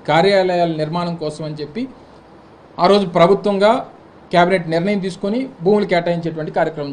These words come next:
చేసింది. అందులో భాగంగా విశాఖపట్నానికి కూడా ఈరోజు ఈ ఎండాడిలో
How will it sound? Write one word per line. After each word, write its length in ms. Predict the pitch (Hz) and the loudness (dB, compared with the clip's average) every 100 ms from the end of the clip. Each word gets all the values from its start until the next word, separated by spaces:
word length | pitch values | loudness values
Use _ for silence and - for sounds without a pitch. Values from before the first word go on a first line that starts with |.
| 135 | -10
చేసింది. 260 | 131 151 | -12 -8
అందులో 180 | 170 202 | 0 0
భాగంగా 340 | 185 190 196 | 2 2 2
విశాఖపట్నానికి 760 | 180 156 190 190 180 180 175 165 | 0 2 0 0 -2 -4 -6 -4
కూడా 360 | 170 180 170 - - - - - | 0 2 2 -2 -18 -20 -20 -4
ఈరోజు 500 | 160 185 180 185 165 - - - - - - - | 0 2 4 2 2 -6 -16 -16 -20 -20 -20 -6
ఈ 80 | 170 | 4
ఎండాడిలో 640 | 170 180 180 190 190 170 | 4 4 2 4 4 4